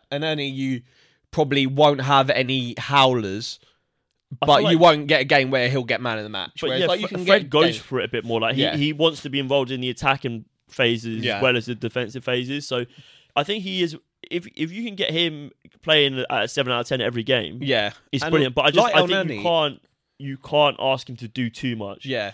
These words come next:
Speaker 2: Especially if you're matching Scott McTominay, you're gonna ask, you're asking
Speaker 1: We'll get
Speaker 2: him to
Speaker 1: rid
Speaker 2: do
Speaker 1: of,
Speaker 2: too much.
Speaker 1: I think
Speaker 2: You partner him
Speaker 1: get
Speaker 2: with
Speaker 1: rid of him.
Speaker 2: Casemiro. Casemiro does a lot of the heavy lifting, so Fred is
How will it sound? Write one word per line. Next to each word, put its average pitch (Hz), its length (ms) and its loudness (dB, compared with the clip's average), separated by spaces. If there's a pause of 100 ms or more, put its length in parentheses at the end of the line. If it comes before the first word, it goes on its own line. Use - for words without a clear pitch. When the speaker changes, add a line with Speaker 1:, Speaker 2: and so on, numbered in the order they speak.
Speaker 2:
Especially - 420 -4
if 165 100 -4
you're 190 300 -2
matching 151 460 -6
Scott 143 240 -6
McTominay, 120 640 -8 (500)
you're 135 300 2
gonna 139 240 0
ask, 139 240 4
you're 127 160 0
asking 135 540 0 (180)
Speaker 1:
We'll 127 120 -8
get 135 140 0
Speaker 2:
him 117 40 -4
to - 40 -4
Speaker 1:
rid 110 80 -6
Speaker 2:
do 120 80 -6
Speaker 1:
of, 113 40 -10
Speaker 2:
too 127 100 -14
much. 120 160 -10
Speaker 1:
I 120 60 -2
think 135 240 -8
Speaker 2:
You 175 180 -4
partner 160 320 2
him 156 60 2
Speaker 1:
get 165 140 -2
Speaker 2:
with 147 100 -2
Speaker 1:
rid - 80 -8
of 156 160 -4
him. 151 80 -10
Speaker 2:
Casemiro. 135 420 -4 (380)
Casemiro 143 500 0
does 135 220 2
a 120 60 -2
lot 123 160 0
of 107 60 -6
the 117 60 -6
heavy 113 220 2
lifting, 110 320 -6
so 117 160 -6
Fred 127 300 0
is 113 200 -6